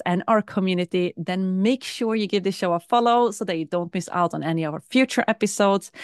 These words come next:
And if you've been listening for a while, what would be really nice of you is if you can go in and give this podcast a rating and a review. Just tick the stars and, even better, write a small comment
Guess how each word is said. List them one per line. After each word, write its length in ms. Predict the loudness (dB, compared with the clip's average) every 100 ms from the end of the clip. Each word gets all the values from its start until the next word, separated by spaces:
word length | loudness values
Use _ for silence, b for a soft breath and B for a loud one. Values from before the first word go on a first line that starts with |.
| B -4 0
And 160 | 2
if 160 | 2 4
you've 120 | 4
been 140 | 6
listening 360 | 4 2 0 0
for 140 | 0
a 80 | 0
while, 600 | 0 2 4 4 2 -2
what 180 | -6 -10
would 140 | -8
be 140 | -4 -4
really 420 | 0 0 2 2
nice 240 | 2 2
of 100 | -2
you 300 | 0 0 0 -2
is 220 | -6 -6
if 120 | -4
you 140 | -4
can 140 | -2 0
go 160 | 2
in 200 | 2 -2 -2
and 180 | -4
give 180 | 0 0
this 140 | -2 -2
podcast 520 | -4 -2 2 2 2
a 100 | -4
rating 400 | 2 2 2 0
and 80 | 2
a 100 | 2
review. 460 | 0 0 2 2 -2 B B -2
Just 240 | -2 2
tick 160 | -2 2
the 100 | -2
stars 440 | 4 4 4 2
and, 200 | 0 -2 -2
even 340 | -2 0 -2
better, 400 | 2 2 2 0
write 340 | -2 0 0 -2
a 60 | -6
small 320 | -4 -2 -4
comment 440 | -2 0 0 -2